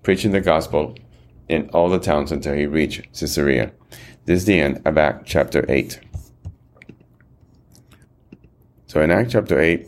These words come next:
we read about the church persecuted and scattered. Especially after the killing of Stephen, the first martyr of the Christian church, then Philip in Samaria,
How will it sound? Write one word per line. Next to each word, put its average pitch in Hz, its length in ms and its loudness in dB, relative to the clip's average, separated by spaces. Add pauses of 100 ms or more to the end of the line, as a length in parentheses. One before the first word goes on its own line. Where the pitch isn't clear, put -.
we 80 60 -2
read 87 200 2
about 82 460 0
the 73 140 -4
church - 580 -2 (600)
persecuted 80 800 0 (160)
and 73 140 -4
scattered. 69 580 0 (1120)
Especially 82 520 2
after 73 240 2
the 71 80 2
killing 73 640 0
of 69 520 0 (440)
Stephen, 80 580 -2 (1200)
the 76 100 0
first 82 380 2
martyr 73 340 2 (600)
of 69 200 -2
the 71 340 0
Christian 76 380 -2
church, 71 360 -2 (640)
then 80 260 2
Philip 90 420 0
in 82 140 -4
Samaria, 82 600 2